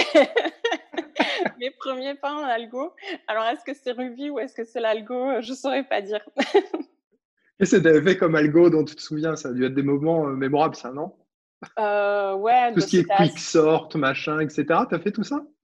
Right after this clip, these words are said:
Speaker 1: Ouais,
Speaker 2: Et
Speaker 1: ouais, ouais, on, ça, ça me faisait rire parce que j'avais l'impression de revenir à l'école primaire et d'avoir des problèmes de maths et je devais les résoudre en code et, et déjà qu'à l'école,
Speaker 2: Ouais.
Speaker 1: je, je, j'aimais pas les maths et j'aimais pas les problèmes. <laughs>
Speaker 2: Genre, euh, genre, vous avez une baignoire qui fait soixante-quinze litres,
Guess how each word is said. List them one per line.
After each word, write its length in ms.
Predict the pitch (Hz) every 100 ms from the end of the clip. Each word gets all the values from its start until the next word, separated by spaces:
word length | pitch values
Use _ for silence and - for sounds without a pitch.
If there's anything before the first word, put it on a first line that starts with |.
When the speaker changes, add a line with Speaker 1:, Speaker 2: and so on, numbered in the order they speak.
| _ -
Speaker 1:
Ouais, 300 | 220 240 262
Speaker 2:
Et 20 |
Speaker 1:
ouais, 140 | 262 269
ouais, 200 | 247 247 233
on, 280 | 202 190 190 185 202 - _ _ _
ça, 160 | - -
ça 140 | -
me 60 | 226
faisait 240 | 247 247
rire 160 | 269 269
parce 160 | 214
que 160 | - 214
j'avais 220 | 208 214
l'impression 420 | 214 214 220 247
de 40 | 240
revenir 320 | 220 208 220
à 240 | 208 196 196
l'école 260 | 202 202
primaire 340 | 196 - 220 233
et 100 | 208
d'avoir 260 | 190 190
des 80 | 196
problèmes 320 | 196 196 196
de 100 | 190
maths 300 | 196 220 240
et 160 | 220 190
je 60 | 185
devais 200 | 190 190
les 120 | 190
résoudre 400 | 196 190 196 185
en 140 | 190
code 320 | 185 226 233
et, 560 | 214 190 180 180 175 165
et 40 |
déjà 280 | 175 196 220
qu'à 140 | 220 208
l'école, 320 | 196 220 220
Speaker 2:
Ouais. 140 | 196
Speaker 1:
je, 200 | 190 190 180
je, 100 | 185
j'aimais 300 | 180 190 185
pas 140 | 208
les 100 | 214
maths 240 | 202 214
et 80 | 208
j'aimais 260 | 190 180 175
pas 140 | 214
les 80 | 214
problèmes. 720 | 214 214 202 208 233 208 190
<laughs> 680 | 220 - - 311 - 370 -
Speaker 2:
Genre, 360 | 135 165 165 160
euh, 200 | 143 135 135 - -
genre, 320 | 135 156 147
vous 220 | 160 160
avez 260 | 175 175 220
une 160 | 208
baignoire 600 | 185 190 175 147 131 113
qui 140 | - 156
fait 200 | - 185
soixante-quinze 840 | - 170 170 190 190 185 170 147
litres, 340 | 135 131 -